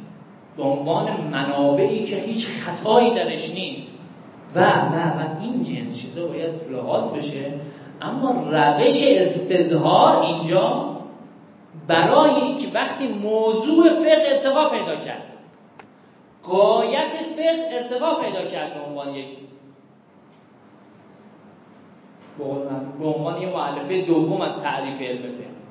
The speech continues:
خب شما مجبورید روش این علم رو هم ارتقا بدید. شما نمیتونید موضوع رو مقیاسش رو عوض کنید. ال-، که قبلاً موضوع احکام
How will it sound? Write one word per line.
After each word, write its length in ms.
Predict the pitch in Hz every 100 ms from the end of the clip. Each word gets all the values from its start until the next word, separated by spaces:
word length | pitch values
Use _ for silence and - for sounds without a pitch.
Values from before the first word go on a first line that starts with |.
| - - - - - - - - - - -
خب 300 | - - 233
شما 440 | - 226 269 320 262
مجبورید 960 | 233 226 214 208 330 370 349 233 226
روش 380 | 233 233 247 247
این 340 | 247 226 208
علم 280 | 214 202 196
رو 80 | 190
هم 180 | 185 175
ارتقا 520 | 165 160 151 135 131
بدید. 280 | 123 - - - - - - - - - -
شما 300 | - 185 240
نمیتونید 640 | 320 370 294 285 247 214
موضوع 520 | 220 233 233 233 302 311
رو 160 | 247
مقیاسش 560 | 226 202 226 294 294 311
رو 60 |
عوض 400 | 240 226 277 -
کنید. 340 | 208 180 - - - - -
ال-، 320 | 175 185 -
که 60 | 226
قبلاً 440 | 220 208 233 302
موضوع 440 | 294 262 254 277 285
احکام 420 | 254 - 302